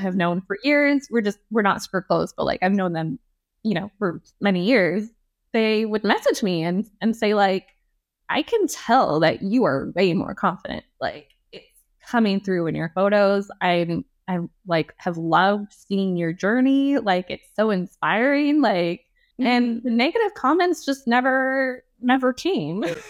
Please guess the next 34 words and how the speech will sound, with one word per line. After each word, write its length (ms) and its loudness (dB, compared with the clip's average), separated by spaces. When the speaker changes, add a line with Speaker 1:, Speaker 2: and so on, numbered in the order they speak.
Speaker 2:
But 160 2
how 220 2
amazing 600 0
is 200 -2
that, 380 -2
though? 380 -6
Like, 260 0
ha-, 200 -2
that 240 2
Speaker 1:
I 20 -8
know. 60 0
Speaker 2:
realization, 1080 0
that 140 0
moment 400 0
you've 300 -4
posted 440 0
it, 180 2
you're 180 2
just 260 -2
waiting 360 2
for, 280 -2
like, 180 -2
the, 260 2
the 60 -10
negative 460 -2
comments 360 -2
to 140 -20
come, 300 0
but 120 -2
it 160 -4
never 360 2
comes, 580 0
and 320 0
Speaker 1:
Yeah. 280 0